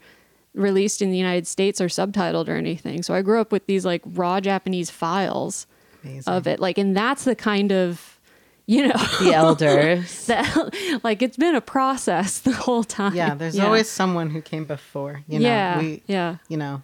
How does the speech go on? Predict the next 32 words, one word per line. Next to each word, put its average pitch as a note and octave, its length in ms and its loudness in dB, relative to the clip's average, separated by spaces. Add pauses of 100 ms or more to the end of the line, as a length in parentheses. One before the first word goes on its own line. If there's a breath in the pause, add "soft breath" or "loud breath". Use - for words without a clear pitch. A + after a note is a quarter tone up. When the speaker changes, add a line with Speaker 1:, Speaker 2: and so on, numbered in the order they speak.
Speaker 2:
we D#3 120 0
Speaker 3:
It's F#3 40 2
Speaker 2:
always D#3+ 140 -2
Speaker 3:
very G#3+ 240 2
Speaker 2:
have D3+ 100 -6
to C#3+ 60 -8
Speaker 3:
true. D3+ 100 -4
Speaker 2:
acknowledge D3+ 720 -2
and C#3 260 -8
respect C#3 600 -12
our C#3+ 340 -10
forefathers C#3 580 -8
Speaker 3:
All A#3+ 80 8
I'm E4+ 60 4
Speaker 2:
and G4+ 80 0
Speaker 3:
saying B3+ 260 4
is A3 80 4
Speaker 2:
mothers. - 100 -2
Speaker 3:
I A3 120 6
think C#4 220 -2
that F#3 260 4
we G3 120 2
have, G3+ 180 2
like, G3 140 2
a F3 40 2
lot D3+ 240 4
of C#3 140 -4
agency C#3 440 -4
with B2+ 200 -6
what B2+ 220 -6
the B2 100 -8
c-, A#2+ 60 -18